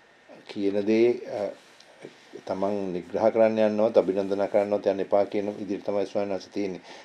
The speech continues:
දැන් අපිට බොහෝ විට වෙන්නේ ස්වාමීන් වහන්සේ මේ අපි හරි කියලා ස්වාමීන් වහන්සේ කෙනෙක් කෝක, අ,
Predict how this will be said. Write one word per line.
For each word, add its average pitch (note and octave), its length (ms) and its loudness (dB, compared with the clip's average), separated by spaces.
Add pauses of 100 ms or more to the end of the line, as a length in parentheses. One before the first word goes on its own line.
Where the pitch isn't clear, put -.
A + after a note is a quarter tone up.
(120)
දැන් G#2 280 0
අපිට - 220 -2 (120)
බොහෝ F#2 320 2
විට G#2+ 120 2
වෙන්නේ G2 300 4
ස්වාමීන් G#2 300 2
වහන්සේ A#2 200 0
මේ F#2+ 200 -2 (840)
අපි G#2 240 -6
හරි G2+ 300 0
කියලා G#2 200 0
ස්වාමීන් G#2 280 2
වහන්සේ G2+ 220 -2
කෙනෙක් G2+ 320 -4
කෝක, G2+ 240 0
අ, G2+ 400 -4